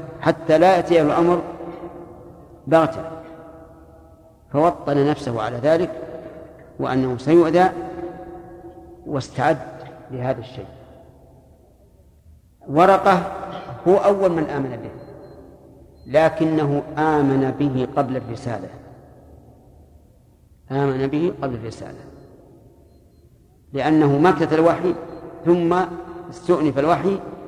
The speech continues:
فصار رسولا. "يا أيها المدثر، قم فأنذر". ولهذا كان المشهور أن أول الناس إسلاما هو أبو بكر رضي الله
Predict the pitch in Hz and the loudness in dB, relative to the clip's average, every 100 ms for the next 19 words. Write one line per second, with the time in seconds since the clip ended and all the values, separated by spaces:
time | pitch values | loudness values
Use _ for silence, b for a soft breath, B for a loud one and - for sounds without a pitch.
0 | - - 147 151 151 131 123 139 110 98 | -14 -8 -4 -2 -2 -4 -8 -10 -10 -14
1 | - - - - - - - - - 135 | -20 -20 -20 -20 -20 -20 -20 -20 -8 -2
2 | 135 135 139 135 131 160 165 143 160 127 | 0 0 -2 -2 -2 -4 -4 -4 -2 0
3 | 123 117 - - - - - - - - | -2 -6 -14 -18 -20 -20 -20 -20 -20 -20
4 | _ _ _ _ _ _ _ _ - 143 | _ _ _ _ _ _ _ _ -4 0
5 | 147 165 180 165 175 - - - - - | 4 4 6 4 0 -4 -12 -14 -14 -6
6 | 175 196 147 135 123 - 139 131 123 - | -2 2 2 0 -4 -6 -4 -4 -8 -14
7 | - - - - - 147 151 147 143 - | -20 -20 -20 -20 -4 2 4 6 4 4
8 | 185 185 160 151 143 135 151 160 - - | 4 6 4 4 4 2 2 0 0 -2
9 | - - 131 143 127 135 175 175 - - | -2 -6 0 0 2 2 0 -2 -8 -2
10 | 143 160 180 - - - - 143 139 147 | 2 4 2 -4 -14 -16 -6 -2 0 2
11 | 156 135 131 123 117 | 0 -2 -6 -6 -10